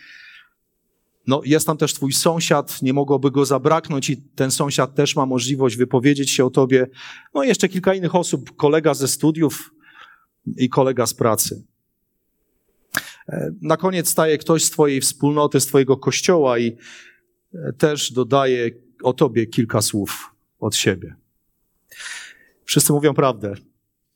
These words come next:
Nie koloryzują, ale mówią, jak było. No i Covey zadaje pytanie, co ci ludzie powiedzieliby o tobie w dniu twojego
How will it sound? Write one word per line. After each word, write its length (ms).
Nie 160
koloryzują, 880
ale 200
mówią, 200
jak 240
było. 520
No 80
i 40
Covey 200
zadaje 260
pytanie, 380
co 200
ci 160
ludzie 260
powiedzieliby 880
o 100
tobie 300
w 60
dniu 200
twojego 760